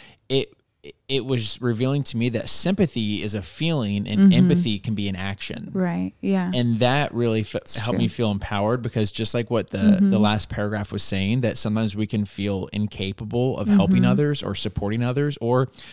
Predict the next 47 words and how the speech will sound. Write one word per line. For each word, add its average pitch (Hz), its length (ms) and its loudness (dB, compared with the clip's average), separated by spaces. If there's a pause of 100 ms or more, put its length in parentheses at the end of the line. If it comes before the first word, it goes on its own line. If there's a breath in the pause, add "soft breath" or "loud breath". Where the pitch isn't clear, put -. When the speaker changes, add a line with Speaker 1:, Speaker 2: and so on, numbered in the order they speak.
(340 loud breath)
Speaker 1:
mourning 127 380 8
Speaker 2:
Yeah. 147 40 8
Speaker 1:
with 107 160 4
people. 190 520 -8
Speaker 2:
Yeah. 196 320 2 (320)
Speaker 1:
Which, 160 320 8
by 135 100 2
the 135 80 6
way, 123 180 4
is 139 200 6
helpful. 135 680 0
Speaker 2:
Mm-hmm. 208 300 8
Speaker 1:
Okay, 175 220 6
like, 180 200 4
that's 120 160 0
what - 120 2
Speaker 2:
Yeah. 170 80 4
Speaker 1:
scripture 127 320 2
says 107 500 0
in 113 120 -2
that 95 120 4
Speaker 2:
Yeah. 196 80 4
Speaker 1:
verse 113 220 0
I 104 40 0
just 101 200 -2
read. 101 240 0 (200 loud breath)
Speaker 2:
Yeah. 185 160 -2
Speaker 1:
You 113 100 -2
know, 110 120 4
mourn 123 580 4
with 113 160 2
those 113 240 4
who 120 120 0
mourn. 104 500 4
That's, 101 140 4
Speaker 2:
Yeah. 95 100 2
Speaker 1:
that's 120 200 -2
a 107 100 0
helpful 120 640 -2
to 120 160 -6
the 110 100 -2
grieving 110 420 2
process. - 720 -4
Speaker 2:
Right. 87 320 -2
Speaker 1:
We 117 100 -2
don't, 117 300 0
like, 117 240 -2